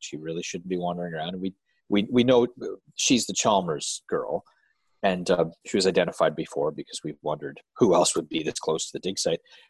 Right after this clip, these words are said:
We did tell her that if she wanted to come back with her father this evening or next, we would give them a full tour, as it is their property, and they can see what we're up to and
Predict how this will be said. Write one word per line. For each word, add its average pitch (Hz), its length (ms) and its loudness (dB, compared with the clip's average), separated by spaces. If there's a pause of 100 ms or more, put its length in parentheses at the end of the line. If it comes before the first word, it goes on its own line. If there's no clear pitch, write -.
We 110 120 4
did 123 200 4
tell 101 220 4
her 98 160 2
that 87 180 2 (240)
if - 100 -4
she 107 220 -2
wanted 104 380 0
to 143 80 -12
come 156 160 -2
back 123 280 2
with - 200 -4
her 117 100 0
father 107 560 2 (1040)
this - 240 0
evening 110 400 0
or 135 140 0
next, - 460 -4 (360)
we 101 140 0
would 90 160 -2
give 92 160 2
them 90 220 -4
a - 80 -2
full 104 640 0
tour, 85 420 2
as 143 160 4
it 135 100 2
is 113 140 2
their 90 140 2
property, 135 500 -4
and 156 160 -4
they 165 80 6
can 160 140 -4
see - 180 4
what 113 140 0
we're 76 140 0
up - 100 -8
to 90 120 -4
and 85 120 -10